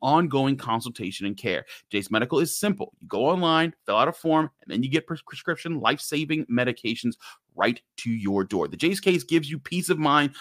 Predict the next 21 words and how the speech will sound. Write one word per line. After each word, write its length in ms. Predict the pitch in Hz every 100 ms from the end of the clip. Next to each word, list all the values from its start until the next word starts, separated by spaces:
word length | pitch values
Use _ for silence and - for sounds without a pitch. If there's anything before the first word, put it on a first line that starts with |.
| -
so 140 | -
that 220 | 123 101 135
you 100 | 127
are 100 | 98
not 420 | 101 135 160 -
just 200 | 147 165
hoping 380 | 196 208 - - - -
that 140 | 95
you 80 | 107
have 140 | 98 -
access 400 | 117 - 123 -
to 100 | 120
medication 520 | 120 117 127 120 123
in 40 |
an 60 | 120
emergency. 580 | 120 139 139 135 143 -
You 120 | 92 -
have 240 | 127 127
it 80 | -
right 260 | 110 104 -
there. 220 | 98